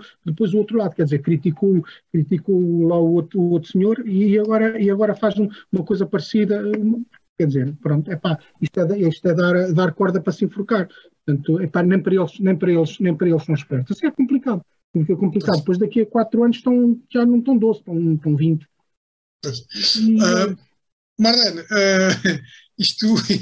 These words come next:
Speaker 2: isto não deixa de ser um bocado irónico quando é o próprio partido da Mariana Mortágua que, ah, que mais, ah, puxa pela exclusividade dos, dos deputados,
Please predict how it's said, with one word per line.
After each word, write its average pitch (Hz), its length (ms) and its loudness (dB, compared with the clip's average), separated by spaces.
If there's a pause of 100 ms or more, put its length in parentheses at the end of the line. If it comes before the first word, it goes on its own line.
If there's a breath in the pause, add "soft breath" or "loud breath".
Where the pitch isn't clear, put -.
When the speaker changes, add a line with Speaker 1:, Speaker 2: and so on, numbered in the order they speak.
(400 loud breath)
Speaker 2:
isto 196 320 -2
não 196 140 2
deixa 196 240 0
de 190 40 -12
ser 190 200 0
um 190 60 0
bocado 190 220 0
irónico 202 360 0
quando 190 240 0
é 185 40 2
o 185 80 0
próprio 185 320 -2
partido 180 560 -2
da 165 120 0
Mariana 170 300 0
Mortágua 160 520 -2
que, 156 480 0
ah, 135 1040 -2
que 170 80 -2
mais, 180 500 0
ah, 147 960 -2
puxa 180 440 0
pela 170 220 -2
exclusividade 175 720 -2
dos, 156 140 -12
dos 170 240 -2
deputados, - 560 -4